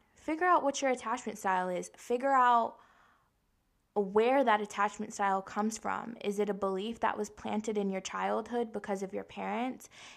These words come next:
Is it a belief that was planted because of a really bad experience in a relationship?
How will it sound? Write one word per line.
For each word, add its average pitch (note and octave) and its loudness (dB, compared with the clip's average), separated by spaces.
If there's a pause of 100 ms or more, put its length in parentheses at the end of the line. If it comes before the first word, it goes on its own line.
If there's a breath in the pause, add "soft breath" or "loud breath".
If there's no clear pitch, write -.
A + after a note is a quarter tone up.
(120 loud breath)
Is G#3+ 6
it G#3 6
a G#3 4
belief G3 -2
that - 0
was G3 -6
planted G#3+ -4
because G3+ -4
of F#3 -6
a F#3 -2
really G3+ 0
bad F#3+ 2
experience G#3 -4
in G3+ -6
a F#3+ -4
relationship? A#3+ -4